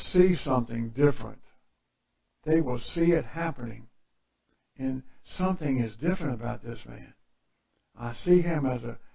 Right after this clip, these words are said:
as an angel. As a, uh, wow. Luke chapter nine. We'll end up with that.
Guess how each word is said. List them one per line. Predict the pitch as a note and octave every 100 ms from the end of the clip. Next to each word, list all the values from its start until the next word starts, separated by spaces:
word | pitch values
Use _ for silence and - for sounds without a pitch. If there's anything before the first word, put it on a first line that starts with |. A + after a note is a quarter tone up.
| -
as | A#2+ A#2+
an | A#2+
angel. | E3 F3+ F#3 - - - _ _ _ _ _ _ _ _ _ C#3+
As | B2+
a, | B2 A#2 - - _ _ D3
uh, | - - D3
wow. | F#3+ F#3 C3 A2 - _ _ _
Luke | C3+ E3 E3+
chapter | F3 E3 D3+ C3+
nine. | C#3 C#3 A#2+ A2 A2+
We'll | A#2+
end | C3 D3 D3
up | C3
with | B2+
that. | A#2+ C3+ D3+ -